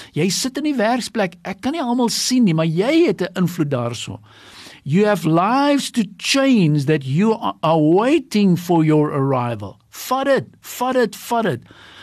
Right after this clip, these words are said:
Nog een, "You are strategically placed wherever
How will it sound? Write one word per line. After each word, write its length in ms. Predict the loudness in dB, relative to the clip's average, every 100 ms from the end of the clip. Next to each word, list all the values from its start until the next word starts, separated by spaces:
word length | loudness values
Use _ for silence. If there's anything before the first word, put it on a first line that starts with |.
| -6
Nog 220 | -2 -2
een, 200 | 0 2
"You 600 | 2 0 0 2 2 0 0
are 200 | -2 -2
strategically 1040 | -4 -4 -4 -4 -2 0 -2 -4 -2 -2 -4 -8
placed 640 | -4 -2 0 0 0 -2 -6
wherever 600 | -4 -4 -2 -4 0 0